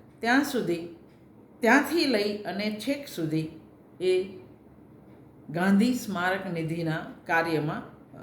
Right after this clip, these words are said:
રો-, પોતાની જાતને એમણે રોકી. દસેક વખત સ્વાતંત્રતાની લડાઈમાં કારાવાસ ભોગ્યો.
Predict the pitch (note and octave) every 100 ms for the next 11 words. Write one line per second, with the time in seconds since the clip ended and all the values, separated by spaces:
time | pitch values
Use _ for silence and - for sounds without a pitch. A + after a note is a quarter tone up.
0 | E3 F#3+ G3+ - - - - G3+ G3+ F#3+
1 | E3 E3+ G3+ G3 D#3+ - D#3+ F3+ - -
2 | D#3+ G3 G3 B2 - - - - - -
3 | - G3+ A#3+ D#4+ E4+ E4 C#4 C#4+ D4 -
4 | - - - - - - - - - -
5 | - A3 A3+ B3 B3 B3 A#3 A3+ G#3+ G#3+
6 | G3 F#3 F#3+ G3 A3 G#3+ F#3+ D#3+ D#3 F#3+
7 | G3+ G#3 G#3 G#3 F#3 E3+ F#3 F3+ G3 G3